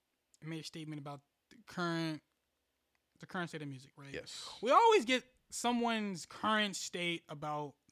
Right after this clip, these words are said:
Speaker 1: the music industry. It's never new. It's never original. Um, again, as a, as someone who's a historian when it comes to music in general,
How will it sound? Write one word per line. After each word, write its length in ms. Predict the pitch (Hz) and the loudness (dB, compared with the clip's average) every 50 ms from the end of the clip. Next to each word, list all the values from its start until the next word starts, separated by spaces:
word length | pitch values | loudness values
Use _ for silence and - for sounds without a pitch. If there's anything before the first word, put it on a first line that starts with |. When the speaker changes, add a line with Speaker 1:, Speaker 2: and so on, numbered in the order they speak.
| _ _ - | _ _ -6
Speaker 1:
the 60 | 151 | -2
music 320 | 156 160 165 156 151 143 | 0 0 0 0 -2 -4
industry. 500 | 143 139 139 135 - - 143 139 139 135 - _ _ _ _ _ _ _ _ _ _ _ - | -6 -8 -8 -10 -10 -10 -10 -10 -10 -12 -14 _ _ _ _ _ _ _ _ _ _ _ -10
It's 140 | 175 - - | -6 0 4
never 280 | 247 254 254 240 220 185 | 6 6 6 6 4 2
new. 380 | 170 165 170 170 165 165 170 175 - | 2 0 0 0 -2 -2 -4 -6 -6
It's 160 | 175 - - | -6 0 2
never 240 | 214 214 208 202 196 | 4 6 6 6 4
original. 580 | 175 170 160 151 160 160 160 156 156 156 147 - _ _ _ _ _ _ | 4 2 0 0 0 0 0 0 -2 -2 -6 -8 _ _ _ _ _ _
Um, 220 | 165 160 160 156 156 | -6 -6 -4 -4 -4
again, 400 | 160 147 190 208 202 202 202 160 | -4 -2 -2 0 0 0 -2 -2
as 200 | 170 170 156 156 | -4 -4 -4 -6
a, 60 | 156 - | -8 -8
as 120 | 160 156 151 | -8 -6 -6
someone 260 | 190 202 208 202 185 | -4 -4 -2 -2 -2
who's 540 | 170 175 175 175 175 170 165 156 143 135 - _ _ _ _ _ _ _ _ _ _ _ _ _ _ _ _ _ _ _ - | -2 -4 -4 -4 -4 -4 -6 -8 -10 -12 -16 _ _ _ _ _ _ _ _ _ _ _ _ _ _ _ _ _ _ _ -16
a 120 | 156 151 151 | -12 -8 -8
historian 560 | 160 156 - - _ - 196 196 202 208 202 | -6 -6 -8 -8 _ -2 -2 0 0 0 -2
when 80 | 202 | -4
it 80 | 196 170 | -6 -4
comes 220 | - 196 185 165 | -4 -4 -4 -4
to 100 | - 165 | -4 -4
music 360 | 156 151 165 180 180 185 170 - | -2 0 0 0 -2 -2 -4 -6
in 120 | 160 147 139 | -8 -8 -6
general, 560 | 123 135 165 180 196 202 214 220 220 214 | -4 -2 -2 -2 0 0 0 0 0 0